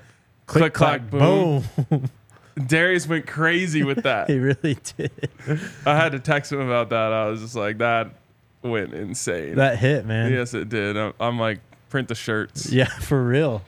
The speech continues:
Speaker 1: May not be the last time we hear that coming out of a huddle for the Buffs
Speaker 2: No.
Speaker 1: this year.
Speaker 2: No, that one, yeah, that one landed for sure.
Speaker 1: Yep. All right, packed show today. Let's just get on into it. Stock up for guys this camp. It's only been a week.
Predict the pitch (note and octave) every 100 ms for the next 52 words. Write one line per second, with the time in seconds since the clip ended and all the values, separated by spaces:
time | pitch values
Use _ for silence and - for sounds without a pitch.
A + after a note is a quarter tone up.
0 | - - C#3+ E3+ D#3 D#3 C3+ C3 - C#3
1 | B2+ A2+ B2 A2+ - A2+ A2+ A2+ G#2+ F#2+
2 | A2+ G#2 G2 G#2 G#2 B2 B2 B2 G#2+ G2+
3 | G#2 - _ B2+ B2+ A#2+ A#2+ C3 C3 B2
4 | A2+ G#2+ G2 G#2 B2+ C3+ C#3+ D3 C3+ B2
5 | B2 A2 F#2 - G2 A2 - F#2 C3+ G#2
6 | G#2 - _ _ _ _ _ _ _ -
7 | D3 C3 A2 D#3 D#3+ - D3+ C#3 C3+ C3
8 | B2+ C#3+ - C#3+ - C3+ C3+ B2 B2 A#2
9 | A2+ - A2+ A2+ G#2 - - _ _ _
10 | - - - D#3 F3+ F#3 - D3+ D3 -
11 | - C#3 A#2 B2+ B2 B2 B2 B2 A2 -
12 | - - _ _ _ - _ _ - C#3
13 | D3+ - C#3+ B2 A2+ - - E3+ F#3 E3+
14 | E3 C3+ C#3+ D3+ -